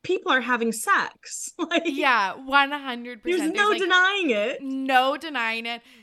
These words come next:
Speaker 2: The caption says, "Check out Nick's face," <laughs> because this is the other thing of why you can tell that it's real, like, that they were, uh, it wasn't set up, is because they have no idea. Like,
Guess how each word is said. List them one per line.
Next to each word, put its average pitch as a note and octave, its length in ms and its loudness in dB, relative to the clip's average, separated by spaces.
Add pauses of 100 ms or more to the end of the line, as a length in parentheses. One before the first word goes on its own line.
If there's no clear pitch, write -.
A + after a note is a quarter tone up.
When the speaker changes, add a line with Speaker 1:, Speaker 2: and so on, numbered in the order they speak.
Speaker 2:
The C#4 380 -4
caption B3+ 480 -6
says, C#4 220 -8
"Check A#3 300 -12
out C4 220 -6
Nick's B3 300 -14
face," G3 460 -10
<laughs> - 60 -20
because C4+ 180 -8 (800)
this D#4 160 -6
is G4+ 140 -8
the A4+ 180 -2
other B3+ 240 -2
thing C#4+ 200 -10
of C4+ 120 -12
why G#3+ 200 -4
you A3+ 160 -8
can A#3+ 240 -14
tell G3 360 -12
that G3+ 160 -10
it's G3 240 -14 (520)
real, G3 440 -8
like, G#3 180 -8
that G3+ 140 -12
they G3 140 -10
were, F3+ 500 -6
uh, E3+ 520 -6 (140)
it G#3 200 -6
wasn't G3 300 -10
set F3 240 -10
up, D#3 340 -4
is A3 160 -10
because G#3 680 -10 (460)
they A3+ 180 -4
have G3+ 220 0
no G3 340 -4
idea. E3 640 -6
Like, F#3 300 -8